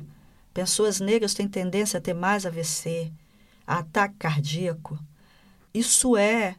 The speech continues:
estar sob estresse, estar sob, sob a, estar sob o julgamento do outro o tempo inteiro, ou, é, ter a vivência da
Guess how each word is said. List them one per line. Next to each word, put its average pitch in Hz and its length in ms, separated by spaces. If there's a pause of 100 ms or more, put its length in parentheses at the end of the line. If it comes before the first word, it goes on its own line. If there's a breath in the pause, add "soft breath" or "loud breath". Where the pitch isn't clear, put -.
(100)
estar 214 420
sob 214 380
estresse, - 800 (420 soft breath)
estar - 400
sob, 180 720 (640 loud breath)
sob 185 680
a, 170 600
estar 269 460
sob 220 380
o 214 40
julgamento 190 760
do 180 140
outro 170 600
o - 120
tempo - 280
inteiro, 175 880
ou, 190 540 (800 loud breath)
é, 160 640 (300)
ter 269 360
a 226 60
vivência 214 520
da 202 120